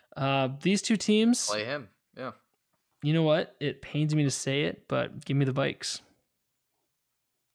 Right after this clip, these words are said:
Speaker 2: Wow, I thought you were gonna, like, mess with me there or
Speaker 1: Nope.
Speaker 2: something. I didn't know where you were going. I'm gonna go Vikings as well. Big
Speaker 1: Yeah,
Speaker 2: time.
Speaker 1: no, the Packers were lucky to sweep
Speaker 2: Big
Speaker 1: you guys last season.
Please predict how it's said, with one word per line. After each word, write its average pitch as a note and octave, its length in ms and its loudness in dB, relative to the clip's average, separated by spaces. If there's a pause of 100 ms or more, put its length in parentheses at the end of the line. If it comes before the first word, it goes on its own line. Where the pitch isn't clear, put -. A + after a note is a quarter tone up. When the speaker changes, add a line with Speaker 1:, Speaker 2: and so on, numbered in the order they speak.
Speaker 2:
Wow, F#2+ 340 2 (140)
I G2 400 -6 (680)
thought F2+ 220 -4
you F#2+ 100 -14
were F#2 140 -16 (180)
gonna, F2+ 240 -14 (100)
like, D#2 220 -12 (600)
mess G2+ 320 -8
with C#3+ 160 -12
me D#3+ 140 -10
there F#3+ 280 -8 (760)
or C3 80 -4
Speaker 1:
Nope. B2+ 140 -2
Speaker 2:
something. D#3 380 -8
I A2 140 -8
didn't A#2 160 -8
know A2+ 120 -8
where A2 180 -8
you A#2+ 160 -10
were B2 60 -12
going. B2 360 -6 (1400)
I'm F3 60 -2
gonna F3+ 120 -6
go C#3 100 -2
Vikings F2+ 400 -8
as - 60 -20
well. - 220 -20 (200)
Big - 100 -8
Speaker 1:
Yeah, E3+ 220 2
Speaker 2:
time. - 120 -8
Speaker 1:
no, F3+ 200 8
the D#3 120 4
Packers E3 440 0
were D#3 120 6
lucky D3 400 2
to C3+ 280 0
sweep C3+ 320 -2
Speaker 2:
Big C#3 120 -4
Speaker 1:
you C3 60 0
guys B2 180 -2
last B2 280 -4
season. B2 420 0